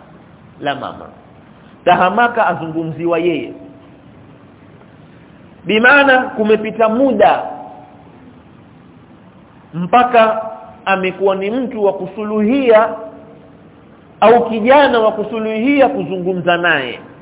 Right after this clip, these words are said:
Na aya hii ni ibtida'u dhikri fadhaili Yahya. Aya hii yaanza kutaja fadhila na ubora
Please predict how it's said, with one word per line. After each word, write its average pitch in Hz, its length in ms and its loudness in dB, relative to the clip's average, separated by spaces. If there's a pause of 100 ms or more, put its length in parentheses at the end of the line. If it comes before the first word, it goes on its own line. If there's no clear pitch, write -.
(1700)
Na 165 180 2
aya 202 180 4
hii 240 360 0 (1400)
ni 180 160 2
ibtida'u 202 840 4
dhikri 208 580 -2
fadhaili 190 920 0
Yahya. 107 440 -8 (1000)
Aya 156 220 0
hii 196 240 -4
yaanza 185 560 -4
kutaja 151 520 -8
fadhila 143 560 -10 (1300)
na 143 120 -4
ubora 165 600 0